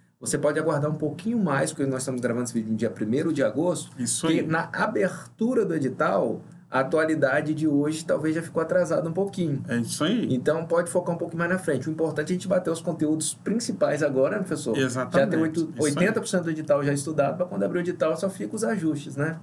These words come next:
Speaker 2: Isso aí. E também a questão da, é bem lembrado, que aí eles vão colocar a partir da data de publicação do edital.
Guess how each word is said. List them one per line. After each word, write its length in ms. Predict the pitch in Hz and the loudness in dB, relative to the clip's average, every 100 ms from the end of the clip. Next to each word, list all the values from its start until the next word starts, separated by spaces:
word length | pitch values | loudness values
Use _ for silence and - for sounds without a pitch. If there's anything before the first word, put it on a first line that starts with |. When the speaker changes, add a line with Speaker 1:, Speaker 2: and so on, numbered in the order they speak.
| - | -12
Speaker 2:
Isso 200 | - 185 | -4 0
aí. 160 | 147 | 2
E 240 | 127 170 196 | 2 2 2
também 400 | 208 185 170 202 | 2 4 4 4
a 60 | |
questão 480 | 208 185 - 160 156 | 2 0 0 0 2
da, 640 | 139 139 131 123 113 107 - | 4 4 4 2 0 -4 -8
é 80 | 117 | -6
bem 220 | 117 131 | 0 0
lembrado, 680 | 127 117 127 170 175 131 117 | 2 2 4 4 2 0 -4
que 140 | 147 | 0
aí 100 | 139 | 0
eles 200 | 151 160 | 2 0
vão 120 | 165 | -2
colocar 340 | 165 156 151 156 | -2 -2 0 -2
a 40 | |
partir 300 | 156 147 175 | -2 -4 0
da 80 | 165 | 0
data 300 | 143 151 - | 2 0 -4
de 20 | |
publicação 600 | - 165 160 165 - 156 | -6 -4 0 -2 0 0
do 120 | 151 | 2
edital. 580 | 156 151 - - 120 107 | 0 -2 -2 -2 -2 -4